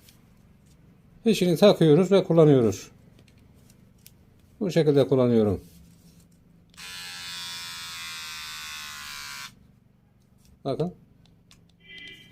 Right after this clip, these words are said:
Pili bitmiş bir kullanmaya. Çalışmıyor. Çalışsa da çok yavaş çalışıyor. Bunu tam şarj edip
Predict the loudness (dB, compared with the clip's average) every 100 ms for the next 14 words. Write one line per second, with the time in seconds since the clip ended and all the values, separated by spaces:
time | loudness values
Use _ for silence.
0 | -20 _ _ _ _ -2 0 0 0 -2
1 | 0 -2 2 2 4 4 0 -4 -14 _
2 | -18 -8 -4 -4 -2 -4 -4 -10 _ -20
3 | _ _ _ _ -20 _ -20 -20 -20 -20
4 | -20 -20 -6 -2 0 0 2 2 2 4
5 | 6 6 4 -2 -2 -4 -4 -8 -20 -20
6 | -20 -4 0 4 6 6 6 6 6 4